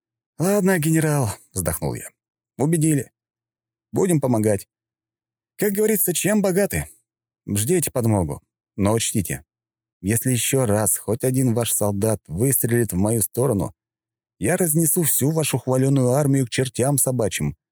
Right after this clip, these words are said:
Вы меня поняли?" "Так точно, господин Фавилонский!" Голос Бернера сделался радостным от облегчения. "Мы будем ждать!" Я отключился и повернулся к скале.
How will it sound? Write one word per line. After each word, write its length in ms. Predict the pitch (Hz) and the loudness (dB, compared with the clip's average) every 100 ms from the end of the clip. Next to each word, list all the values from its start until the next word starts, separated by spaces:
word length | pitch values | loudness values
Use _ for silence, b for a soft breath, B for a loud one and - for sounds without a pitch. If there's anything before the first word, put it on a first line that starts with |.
| _ | _
Вы 100 | 98 | 0
меня 180 | 107 104 | 2 2
поняли?" 440 | - 165 151 - - _ _ _ - | 0 0 0 -4 -8 _ _ _ -8
"Так 180 | 131 - | -6 -4
точно, 360 | - 180 180 | -2 -2 -2
господин 400 | 156 147 165 160 | -2 -2 -2 0
Фавилонский!" 640 | 120 147 151 139 - 120 - _ _ _ _ _ | 0 0 0 0 -2 -4 -8 _ _ _ _ _
Голос 280 | - 76 78 | -4 -2 0
Бернера 440 | 80 92 85 80 82 | 0 0 2 0 0
сделался 440 | 76 85 82 78 | 0 0 2 0
радостным 460 | 92 85 - 87 85 | 0 0 -2 -2 -6
от 140 | 104 | -8
облегчения. 640 | - 104 98 - - 55 - _ _ _ _ - | -4 -2 -2 -4 -8 -8 -14 _ _ _ _ -6
"Мы 100 | 185 | -2
будем 320 | 151 185 175 | 0 2 2
ждать!" 360 | 147 165 - - _ _ _ _ _ _ _ _ _ _ - | 2 0 -2 -6 _ _ _ _ _ _ _ _ _ _ -4
Я 140 | 73 | -2
отключился 560 | 107 127 117 127 120 110 | 0 0 0 2 2 0
и 40 | |
повернулся 480 | 101 92 90 90 - | 0 2 2 2 0
к 60 | - | -4
скале. 360 | - 60 - | -4 -6 -8